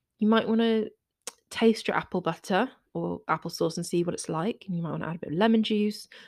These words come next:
or a bit of sugar or a bit of salt and just kinda, like, make it nice and balanced. And then you want to add it, right? So that's the only thing I'd say is taste it, see what it needs to round out the flavour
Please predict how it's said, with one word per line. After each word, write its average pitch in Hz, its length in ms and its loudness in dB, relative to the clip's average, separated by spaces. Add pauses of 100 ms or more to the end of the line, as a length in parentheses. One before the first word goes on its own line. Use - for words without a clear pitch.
(340)
or 160 140 -4
a 151 40 -2
bit 151 100 -6
of 147 100 -6
sugar 185 580 6
or 156 140 -2
a 147 40 -6
bit - 100 -6
of 139 100 -6
salt - 560 -2
and 180 100 -4
just 202 220 -6
kinda, 226 220 4
like, 220 260 2
make 220 200 2
it 226 60 -2
nice 233 240 2
and 220 100 2
balanced. 180 600 -2 (720)
And 190 180 2
then 180 240 4
you 165 360 0 (420)
want 180 220 0
to - 160 -8
add 156 140 -4
it, - 140 -4 (340)
right? 160 240 -6
So - 180 -4
that's - 260 0
the 190 160 4
only 170 120 4
thing 170 240 -4
I'd 143 120 -2
say 143 200 -2
is - 120 -4
taste - 420 -2
it, 170 200 -4 (380)
see - 240 -2
what 175 160 2
it 175 120 2
needs 170 760 0 (280)
to 175 100 -4
round 165 400 2
out 156 140 -4
the - 60 -18
flavour 160 560 -4